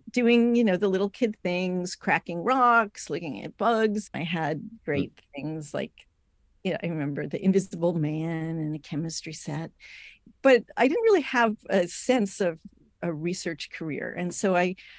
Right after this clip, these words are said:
Speaker 1: I went to college. I started college to be a, um, a medical technologist. That was gonna be my thing.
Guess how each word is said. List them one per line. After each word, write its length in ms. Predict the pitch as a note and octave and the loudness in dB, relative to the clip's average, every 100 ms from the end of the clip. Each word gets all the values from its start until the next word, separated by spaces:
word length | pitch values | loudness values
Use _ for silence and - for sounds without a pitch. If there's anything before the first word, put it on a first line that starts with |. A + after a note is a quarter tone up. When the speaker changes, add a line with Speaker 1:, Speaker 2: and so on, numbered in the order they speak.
| - _ | -20 _
Speaker 1:
I 400 | F3+ F#3 F3+ F3+ F3 | 0 2 4 2 0
went 440 | F3 G3 A3 C4 - | -2 0 2 0 -2
to 100 | C4 | -8
college. 880 | - A#3+ G#3+ G#3 F#3+ F#3+ - - - | -2 0 2 4 2 0 -8 -6 -2
I 100 | F#3+ | -2
started 480 | - G#3+ B3 D4 C4 | -2 0 0 0 -4
college 580 | B3 G#3+ G3 G3 - - | -2 0 0 -2 -8 -10
to 160 | - | -8
be 440 | E3+ E3+ E3+ D#3 - | -8 -6 -6 -8 -8
a, 380 | D#3 D3 D3 C#3 | -6 -6 -6 -6
um, 340 | B2+ - - _ _ _ _ _ _ - - _ | -8 -8 -10 _ _ _ _ _ _ -20 -20 _
a 100 | E3+ | -4
medical 420 | E3+ G3+ A#3 A#3 A3 | 0 4 4 4 2
technologist. 920 | - - F3 E3 E3 - - D#3 - | 0 -2 -2 -4 -8 -12 -14 -14 -6
That 160 | F3 - | -4 -4
was 160 | F3 - | -6 -6
gonna 180 | E3 | -6
be 160 | D#3+ D3+ | -4 -6
my 140 | D3+ | -4
thing. 220 | - - | -4 -2